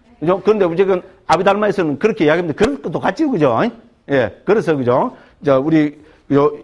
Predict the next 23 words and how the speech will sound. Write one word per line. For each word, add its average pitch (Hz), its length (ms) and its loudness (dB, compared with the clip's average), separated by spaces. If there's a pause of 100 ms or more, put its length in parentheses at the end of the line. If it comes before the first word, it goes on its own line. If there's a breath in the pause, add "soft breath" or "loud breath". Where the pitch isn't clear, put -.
(420 soft breath)
뭡니까? 135 300 0 (680)
예류도는 180 600 2
항상 175 420 0
뭡니까? 147 460 -2 (100)
들음을 196 480 2
통해서 226 600 0 (320)
얻는다고 139 520 0
그렇게 196 280 0
이야기를 127 300 0
합니다. 120 460 -4
그래서 180 440 0 (200 loud breath)
무색계 170 360 0
세상에서는 143 800 0
일어나지 165 320 0
않습니다. 127 340 -2
그래서 202 600 0 (240 loud breath)
어디에만 156 340 2
해놨습니까? 156 560 -2 (320 soft breath)
심장 151 480 -2
토대 175 380 0
반드시 147 480 0
해놨는데, 131 300 -4
그죠? 139 420 -2